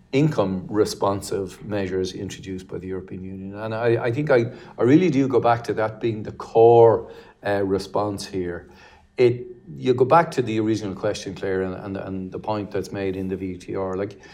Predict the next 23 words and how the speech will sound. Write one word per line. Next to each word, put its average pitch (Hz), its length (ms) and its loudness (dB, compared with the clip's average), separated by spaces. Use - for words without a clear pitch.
you 135 120 0
cannot 147 540 -2
take 101 500 -6
a 98 40 -12
situation 95 640 -6
that 95 140 -4
has 95 120 -6
evolved 107 480 0
over 95 360 -4
whatever 98 400 -4
hundreds 101 380 -4
of 87 40 -10
years, 90 220 -6
but 107 160 -8
certainly 147 260 -4
in 98 80 -6
the 95 80 -8
last 95 320 -8
twenty 101 380 -12
years, 92 420 -8
whereby 98 340 0
we 101 180 0
export, 98 480 -2